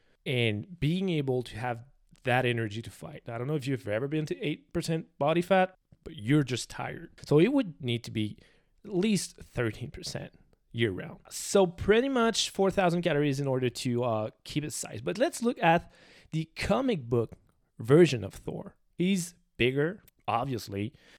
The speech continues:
There's not a lot of, uh, actors that can get to the comic book version of their counterpart, right? They, they make them so big, so lean and mean.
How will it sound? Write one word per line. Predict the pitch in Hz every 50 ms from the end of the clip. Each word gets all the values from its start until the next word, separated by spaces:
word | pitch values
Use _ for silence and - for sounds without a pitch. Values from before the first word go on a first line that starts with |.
| _ _
There's | 214 151 156 175 175 160 - - - _ _ -
not | 180 220 240 226
a | 208
lot | 185 170 170 160
of, | 143 135 135
uh, | 131 127 123 123 120 123 - _ _ _ _ _ _
actors | - 147 151 147 - - 139 117 113
that | 131 -
can | - 143 139
get | 127 127 117 -
to | - 127
the | 120 117 - _
comic | - - 170 180 160 123
book | 113 123 107
version | 110 117 120 113 110 117 117
of | 113 104 98 - -
their | - 113 113 113 113 117 - _ _ _ - _ -
counterpart, | - 147 151 127 117 - 120 120 165 160 - _
right? | - 143 147 160 165 165 _ _ _ -
They, | 180 143 151 151 156
they | - 151 147 139 147
make | 139 143 135 135
them | 127 117 113
so | - - - - - - - - 143 139 143 147 143 143 143 - _ _ _ -
big, | - 110 113 117 120 117 -
so | - - - 139 131 135 135 135 - - _ _ _ _ _ _ _ _ _ _ _ _ _ _
lean | - 107 110 117 123 123 120
and | 120 120 117
mean. | 117 120 117 117 117 117 117 113 113